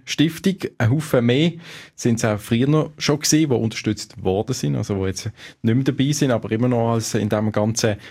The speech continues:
Kuchen dabei sind und als Sportlerinnen und Sportler gelten von der Stiftung. Und hier im Podcast hören wir auch jeden Monat jemand davon.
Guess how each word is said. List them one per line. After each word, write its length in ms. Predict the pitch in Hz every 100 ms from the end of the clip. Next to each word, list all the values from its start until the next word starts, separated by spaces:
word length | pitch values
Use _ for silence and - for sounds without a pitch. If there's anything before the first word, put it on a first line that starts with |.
| - -
Kuchen 320 | 117 117 120
dabei 300 | - - 123
sind 180 | 135 123
und 540 | 107 - - 110 -
als 180 | 113 104
Sportlerinnen 560 | - 107 110 110 104 98
und 80 |
Sportler 380 | - 104 98 104
gelten 420 | - 104 117 120
von 140 | 123 123
der 80 | 120
Stiftung. 460 | - 120 - 123 120 - -
Und 220 | 104 -
hier 100 | 107
im 80 | 104
Podcast 640 | 98 104 - 104 98 -
hören 220 | 113 135 156
wir 100 | 143
auch 60 |
jeden 360 | 143 139 151 139
Monat 440 | 139 156 156 - - - - _ _
jemand 300 | - 139 143
davon. 380 | 135 151 147 139